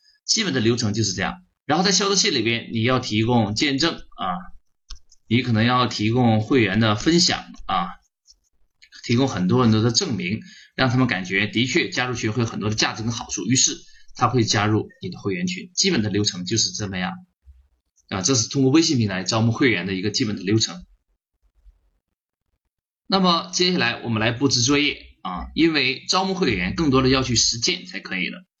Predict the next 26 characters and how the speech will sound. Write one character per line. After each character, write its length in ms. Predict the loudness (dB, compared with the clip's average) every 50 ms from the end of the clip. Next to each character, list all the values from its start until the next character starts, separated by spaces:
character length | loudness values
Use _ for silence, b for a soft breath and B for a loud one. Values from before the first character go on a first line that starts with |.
| _ _ _ _
所 160 | -2 0 0 0
以 20 |
呢， 140 | 0 -2 -4
可-， 120 | -4 -6 -4
怎 120 | -2 -2
么 60 | 0 0
办 140 | 0 0
呢？ 80 | -2 -4
第 160 | -4 -2 -2
一 40 | 0
件 120 | 0 0
事 160 | 0 0 -2 -4
情， 180 | -6 -4 -2
你 40 | -2
要 100 | 0 0
给 100 | -2 -4
自 140 | -4 -4 -2
己 60 | -2
的 60 | 0
圈 280 | 0 0 0 0 0 -2
子 180 | -6 -6 -6 -4
写 140 | -2 0 0
一 40 |
篇 160 | 0 0 0 0
软 180 | 0 -2 -4
文， 260 | -10 -14 -14 -14 -14